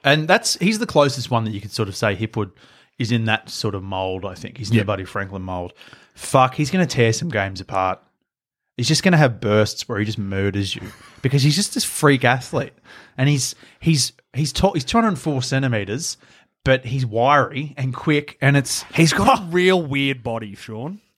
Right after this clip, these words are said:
Speaker 1: So does Big O. They're all weird.
Speaker 2: <laughs>
Speaker 1: Daniel McStay's crashing packs.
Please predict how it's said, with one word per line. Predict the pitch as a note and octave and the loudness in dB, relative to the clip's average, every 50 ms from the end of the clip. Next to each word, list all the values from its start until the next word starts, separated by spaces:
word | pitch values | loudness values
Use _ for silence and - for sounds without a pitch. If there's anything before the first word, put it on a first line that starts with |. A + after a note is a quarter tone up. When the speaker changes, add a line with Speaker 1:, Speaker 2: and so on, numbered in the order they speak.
| _ _ _ - | _ _ _ -12
Speaker 1:
So | - - A3 A#3+ | -6 -2 0 0
does | A#3+ A#3 F#3 | 0 0 -2
Big | D#3 G3 G3 D#3 | -4 -4 -2 -2
O. | E3 F3+ F#3+ G3+ G3 | 0 0 0 0 0
They're | F#3 F#3 G#3+ A#3+ | 2 4 6 6
all | C4 B3+ A#3 | 6 4 2
weird. | A3 A3 G3+ F#3 D#3 C3 - - - A3 - - - | 2 0 0 0 -2 -4 -8 -12 -14 -16 -16 -16 -18
Speaker 2:
<laughs> | - - A5 - - | -18 -2 2 2 4
Speaker 1:
Daniel | G#3+ - C#4+ A#3 | 6 6 4 4
McStay's | G#3 G#3 G3 - - A3+ G#3+ G#3+ G#3+ G#3 - | 2 0 -4 -2 -2 0 0 2 0 -2 -2
crashing | - A3+ A3 - - G3 | -4 -4 -4 -4 -6 -10
packs. | E3+ F#3 A3 A3+ - - | -8 -6 -6 -6 -6 -10